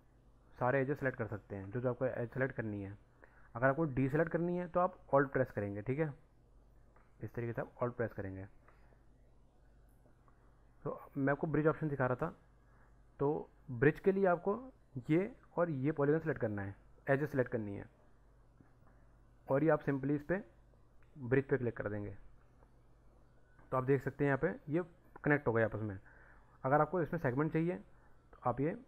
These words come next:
segment भी दे सकते हैं यहाँ पे, ठीक है, ओके।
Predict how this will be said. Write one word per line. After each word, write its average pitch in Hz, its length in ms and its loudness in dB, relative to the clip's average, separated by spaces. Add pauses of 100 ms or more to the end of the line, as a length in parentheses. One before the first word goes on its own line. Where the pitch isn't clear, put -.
(180)
segment 120 280 0
भी 107 60 -4
दे 104 120 -6
सकते 107 280 -12
हैं 104 60 -6
यहाँ 98 120 -8
पे, 101 160 -12 (720)
ठीक 139 160 -2
है, 180 120 -2 (920)
ओके। 104 280 -10